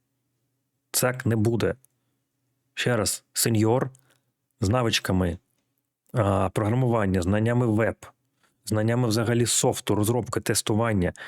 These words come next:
зробить запит в чат Джі Пі Ті дуже швидко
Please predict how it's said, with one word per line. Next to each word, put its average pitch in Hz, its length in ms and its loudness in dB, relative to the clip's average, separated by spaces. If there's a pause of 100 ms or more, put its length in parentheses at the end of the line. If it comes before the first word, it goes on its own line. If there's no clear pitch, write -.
(360)
зробить 101 420 0
запит 107 500 -2
в - 60 -14
чат 107 200 0
Джі 95 100 0
Пі 104 120 -4
Ті 175 300 0 (100)
дуже 117 300 2
швидко - 500 0